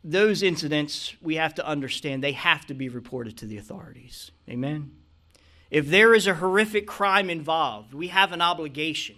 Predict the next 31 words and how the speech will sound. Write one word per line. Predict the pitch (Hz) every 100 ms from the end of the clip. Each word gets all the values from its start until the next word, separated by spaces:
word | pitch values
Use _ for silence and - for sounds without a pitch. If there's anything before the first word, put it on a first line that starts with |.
| _ _
at | 143 135
that | 147 143 -
point | 120 117 - _ _ _
to | 165
report | 170 165 - 214 202
what | 180 185
happened | 175 180 170 156 139
to | 160
the | 151 147
authorities. | - 160 160 117 101 - - - _ - - - - _ _ _ _ _
You | 156
see, | 185 202
we | 180 233 262
can | 247 226 220
forgive | 214 185 170 262 233 165 175 160 - - - _ _ _ _ _ _ _ _ _ _ _
and | 175 180 175
report | 175 - 208 190
it | 190
to |
the | 175 165
authorities | 165 175 165 139 147
at | 147
the | 139
same | - 139 123
time. | - 151 117 135 _ _ _ _ _ _ _ _ _ _ _ _ _
They're | 147 160
not | 175 175 - -
connected. | 165 143 123 - - _ _ _ _ _ _ _ _ _ _ _ _ 139
We | 151
understand | 160 - 180 180
that? | 175 175